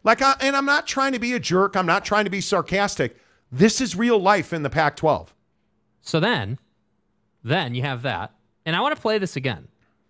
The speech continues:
Speaker 2: I wanna roll this Dan Lanning video again, because now with all this stuff coming out, you don't get a guy like Pete Thamel writing what he just wrote about the Arizona schools in Utah, you know, going to the Big twelve, essentially, if this meeting doesn't pan out.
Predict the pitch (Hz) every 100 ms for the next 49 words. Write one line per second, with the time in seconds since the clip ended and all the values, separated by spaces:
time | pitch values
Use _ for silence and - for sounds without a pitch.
0 | _ - 190 294 240 226 196 - 185 170
1 | 156 143 131 113 110 107 101 98 90 85
2 | - 147 - 170 147 185 262 269 233 214
3 | 190 - 185 156 - 160 139 127 90 -
4 | _ _ _ 190 285 285 311 262 226 208
5 | 190 - 202 - 180 175 160 143 151 151
6 | 147 139 151 135 123 147 131 123 120 113
7 | - _ _ 131 143 143 139 127 - 139
8 | 123 113 107 98 98 90 95 _ _ _
9 | _ _ _ _ 156 123 98 - 151 156
10 | 143 127 123 110 123 98 92 - 98 -
11 | 110 104 117 110 123 107 101 104 98 95
12 | 107 95 82 90